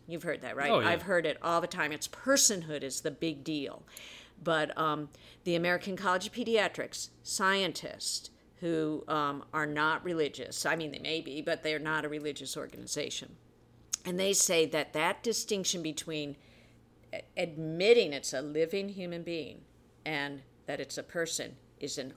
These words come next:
Speaker 1: arbitrary distinction.
Speaker 2: Yeah.
Speaker 1: It is not one drawn in fact or science.
Speaker 2: Yeah.
Speaker 1: So, um,
Speaker 2: Yeah, and, you know, this, this personhood itself is not a scientific statement. It's a philosophical
Speaker 1: Right.
Speaker 2: statement.
Speaker 1: Yeah,
Speaker 2: So to,
Speaker 1: yeah.
Speaker 2: to argue that,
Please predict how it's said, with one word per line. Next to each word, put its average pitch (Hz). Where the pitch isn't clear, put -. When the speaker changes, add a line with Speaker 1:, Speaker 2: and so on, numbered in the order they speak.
Speaker 1:
arbitrary 147
distinction. -
Speaker 2:
Yeah. 107
Speaker 1:
It 98
is 95
not 135
one 147
drawn 135
in 131
fact 127
or 135
science. -
Speaker 2:
Yeah. 117
Speaker 1:
So, 143
um, 135
Speaker 2:
Yeah, 151
and, 135
you 127
know, 120
this, 113
this 120
personhood 120
itself 110
is 104
not 104
a 95
scientific 101
statement. 101
It's 107
a 101
philosophical 104
Speaker 1:
Right. 95
Speaker 2:
statement. 180
Speaker 1:
Yeah, 120
Speaker 2:
So 117
to, -
Speaker 1:
yeah. 101
Speaker 2:
to 139
argue 117
that, 107